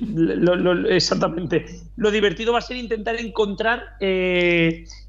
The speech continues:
intentar encontrar los datos este año. Va a ser un espectáculo, pero bueno, oye,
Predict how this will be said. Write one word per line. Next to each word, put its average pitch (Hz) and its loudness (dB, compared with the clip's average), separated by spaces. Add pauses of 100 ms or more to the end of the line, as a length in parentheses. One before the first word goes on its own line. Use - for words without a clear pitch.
(120)
intentar 190 0
encontrar 214 0
los 190 0
datos 208 -2
este 196 -2
año. 180 -2
Va 185 -2
a 185 -4
ser 226 0
un 214 -4
espectáculo, 160 -4
pero 185 -2
bueno, 233 2
oye, 180 -6